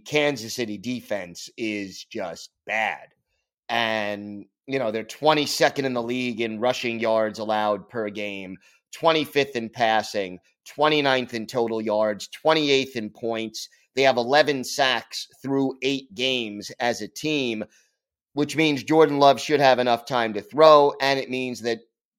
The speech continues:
the Packers offense should be able to also run the football on these guys. Overall, I,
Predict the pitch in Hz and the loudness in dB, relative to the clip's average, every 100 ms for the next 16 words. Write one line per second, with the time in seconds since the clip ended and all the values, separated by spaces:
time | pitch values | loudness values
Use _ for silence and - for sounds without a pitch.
0 | _ - 127 139 135 131 131 113 123 123 | _ -8 -6 0 2 2 0 2 4 2
1 | 123 117 - 131 123 120 113 117 117 117 | 0 -6 -6 -4 0 0 0 -2 -2 -2
2 | 120 117 117 110 107 147 226 196 - 117 | -2 -2 -2 -2 4 6 6 2 0 -4
3 | - 98 90 95 95 95 95 95 104 104 | -4 -6 -6 -6 -8 -10 -14 -12 -10 -8
4 | 95 98 - _ _ _ _ - 170 180 | -8 -10 -14 _ _ _ _ 4 6 6
5 | 147 147 156 135 117 110 _ _ _ 120 | 4 6 6 6 4 -2 _ _ _ 2
6 | 131 | 2